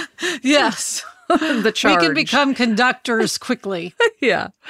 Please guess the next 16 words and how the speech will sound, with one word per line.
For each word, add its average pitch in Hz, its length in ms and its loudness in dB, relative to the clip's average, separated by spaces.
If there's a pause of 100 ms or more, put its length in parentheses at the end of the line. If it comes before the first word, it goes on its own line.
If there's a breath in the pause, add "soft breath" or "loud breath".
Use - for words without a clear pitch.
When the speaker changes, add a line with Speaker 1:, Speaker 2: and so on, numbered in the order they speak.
(280 loud breath)
Speaker 1:
But 240 120 0
anyway, 233 440 0
it's - 220 -6
great 214 460 0
to 202 140 -4
have 185 280 -2
a 185 80 -6
lightning 180 400 -8
rod. 165 440 -10
So 196 320 -6
thank 269 460 -2
you, 247 120 -2
Janine, 175 540 -8
for 202 140 -12
that 170 600 -8
email. 208 520 -10